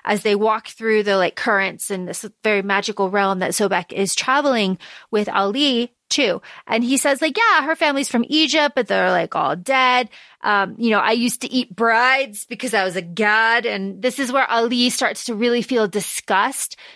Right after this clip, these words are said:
towards Sobek. And that is a continued theme, um,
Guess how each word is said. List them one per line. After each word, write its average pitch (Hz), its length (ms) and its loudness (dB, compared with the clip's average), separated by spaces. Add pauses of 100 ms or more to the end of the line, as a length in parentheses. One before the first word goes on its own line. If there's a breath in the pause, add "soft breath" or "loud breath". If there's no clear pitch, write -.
(120)
towards 330 360 0
Sobek. 359 720 0 (240 loud breath)
And 240 220 0
that 254 200 0
is 269 320 0
a 247 100 0
continued 240 580 0 (160)
theme, 240 460 2 (340 loud breath)
um, 202 400 0